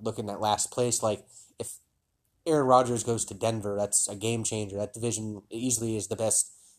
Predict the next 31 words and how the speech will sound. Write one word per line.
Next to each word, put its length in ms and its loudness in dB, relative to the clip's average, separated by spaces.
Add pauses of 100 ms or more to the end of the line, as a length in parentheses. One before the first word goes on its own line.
division 360 -2
of 180 -8
quarterbacks 640 0
in 80 -10
the 120 -6
N 100 -6
F 140 -8
L 220 2
when 120 -6
you 100 -4
have 160 -4
Mahomes, 460 -4 (260)
Rodgers, 480 2 (320)
Herbert, 540 0
and 180 -6
then, 280 -4
um, 460 -10 (2500)
oh 140 -20
shit, 180 -10
I'm 100 -10
drawing 220 -2
a 20 -12
blank. 280 -6 (100)
I'm 100 -12
sorry. 320 -6 (480)
Uh, 260 -4
Mahomes, 580 0 (440)
Rodgers, 840 2 (400)
Herbert, 440 2
and 140 -10
Carr. 500 4